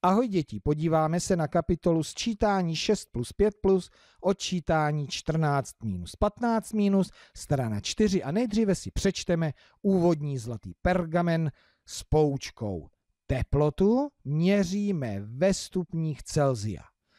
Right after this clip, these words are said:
Značíme kroužkem a velkým písmenem C.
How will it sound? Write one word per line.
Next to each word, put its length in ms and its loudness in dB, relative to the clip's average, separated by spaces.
Značíme 920 0
kroužkem 1080 0
a 100 -4
velkým 540 -2
písmenem 680 -4
C. 400 -4